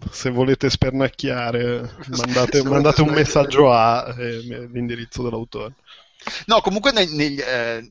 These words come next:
Speaker 2: anche ne-, nei commenti all'articolo su Gamasutra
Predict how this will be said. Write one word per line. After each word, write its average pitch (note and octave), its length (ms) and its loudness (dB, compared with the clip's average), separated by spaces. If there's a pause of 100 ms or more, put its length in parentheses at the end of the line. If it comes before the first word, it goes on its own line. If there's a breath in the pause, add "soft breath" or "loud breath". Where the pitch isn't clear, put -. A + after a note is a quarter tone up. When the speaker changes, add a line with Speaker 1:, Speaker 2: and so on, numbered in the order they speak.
Speaker 2:
anche C3+ 320 -4
ne-, C#3 160 -6
nei C3+ 200 -4
commenti B2+ 580 -2
all'articolo A#2+ 560 0
su B2 160 -6
Gamasutra C3 680 0